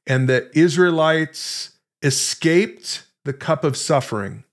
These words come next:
So maybe Jesus was thinking about Isaac. Maybe he was thinking about Joseph when he prayed,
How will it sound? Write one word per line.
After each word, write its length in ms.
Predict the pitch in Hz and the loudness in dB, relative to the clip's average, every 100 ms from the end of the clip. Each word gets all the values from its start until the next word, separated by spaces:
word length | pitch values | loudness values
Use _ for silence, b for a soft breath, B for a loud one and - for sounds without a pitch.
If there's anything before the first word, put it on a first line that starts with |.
| _ _ - | _ _ -8
So 140 | - | 0
maybe 280 | 127 165 208 | 2 4 2
Jesus 480 | 147 190 185 175 151 | 0 0 2 2 2
was 200 | 170 - | 0 0
thinking 340 | 170 165 156 | -2 -2 -2
about 240 | 143 143 135 | 0 2 2
Isaac. 500 | 135 131 104 98 - _ _ _ _ | 2 2 -4 -8 -16 _ _ _ _
Maybe 260 | 131 151 175 | 0 2 4
he 80 | |
was 220 | 190 165 - | 4 4 2
thinking 280 | 175 170 | 0 -2
about 300 | 156 147 131 | 0 0 0
Joseph 720 | 117 131 131 - 101 - - _ _ _ _ _ _ _ _ _ _ - | 0 0 0 -2 -6 -8 -18 _ _ _ _ _ _ _ _ _ _ -2
when 160 | 127 | 0
he 40 | 135 | 0
prayed, 640 | - 147 139 123 107 | 0 2 2 2 -2